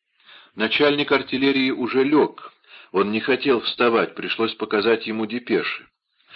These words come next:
Тогда он явился. Как ни странно, король отправился к королеве, она недавно лишь родила.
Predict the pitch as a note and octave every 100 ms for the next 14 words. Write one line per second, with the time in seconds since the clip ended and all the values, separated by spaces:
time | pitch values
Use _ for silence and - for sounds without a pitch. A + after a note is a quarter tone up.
0 | - G2+ E2+ B2 F3 E3+ E3 G#2+ E2 -
1 | - - _ _ _ _ _ _ _ A2
2 | A2 A#2 - - C#3+ A#2 F#2+ G#2 G2 B2
3 | B2+ G#2+ G#2+ - G#2 G2 F2+ - E2+ -
4 | F#2 E2 D#2+ A#2+ D3+ - _ _ _ -
5 | F2+ F2+ G2 G2 G2 G#2 F#2 E2+ D#2 D#2
6 | D#2 - D#2+ D2+ E2 D2